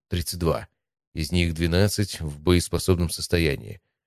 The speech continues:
Остальные измотаны или ранены. Мне нужны самые выносливые и самые дисциплинированные. Те, кто умеет контролировать себя». Виктор кивнул. «Я дам тебе лучших.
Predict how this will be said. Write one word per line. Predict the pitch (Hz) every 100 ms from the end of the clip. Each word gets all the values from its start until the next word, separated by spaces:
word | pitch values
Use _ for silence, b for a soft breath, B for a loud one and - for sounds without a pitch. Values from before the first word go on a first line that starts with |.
| _
Остальные | - - 80 80 78
измотаны | 73 71 90 92 76 67
или | 65
ранены. | 73 87 71 55 - _ _ _ _ _ _ -
Мне | 95
нужны | 113 107 117
самые | - 120 117
выносливые | 107 107 117 - 110 110
и |
самые | - 113 104 104
дисциплинированные. | 101 - 92 104 92 58 53 52 50 -
Те, | - 107
кто | 101 110
умеет | 101 104 101
контролировать | 104 92 98 98 82 58
себя». | - 60 50 - _ _ _ _ _ _
Виктор | 71 78 - 78
кивнул. | 82 76 65 58 _ _ _ _
«Я | 85 87
дам | 87 82
тебе | - 85
лучших. | 85 76 - -